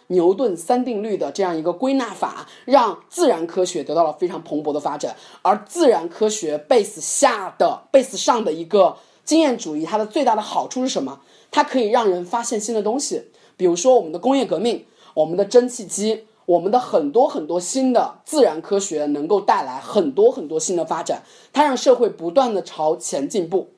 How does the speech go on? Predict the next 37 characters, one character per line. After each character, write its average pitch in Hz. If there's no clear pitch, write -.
所 -
以 277
说 233
经 269
验 240
主 170
义 170
的 190
好 -
处 -
在 175
这 165
里， 123
但 269
它 277
的 294
坏 381
处 208
是 185
什 160
么？ 233
想 170
象 302
一 247
下 214
我 160
们 160
的 165
A 220
I 220
和 165
柯 160
洁， 160
它 -
在 208
打 -
仗。 -